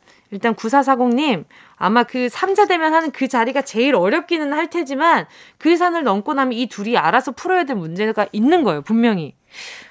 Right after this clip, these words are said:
음, 이, 그 둘이서 감정이 상했는데 우리 구사사공 님이 되려 중간에서 힘든 게 저는 조금 마음이 속상해서 그래요.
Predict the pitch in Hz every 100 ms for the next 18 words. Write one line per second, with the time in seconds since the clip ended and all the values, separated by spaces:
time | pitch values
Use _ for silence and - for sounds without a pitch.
0 | _ _ 233 208 143 185 196 220 262 240
1 | 294 - 254 330 370 277 240 269 254 277
2 | 277 262 220 185 185 - 214 294 311 269
3 | 269 247 220 196 190 170 180 - 190 220
4 | 233 202 208 262 285 302 233 196 202 165
5 | - - - - - 196 202 - 294 254
6 | 165 170 202 190 202 285 - 370 208 156
7 | - 135 127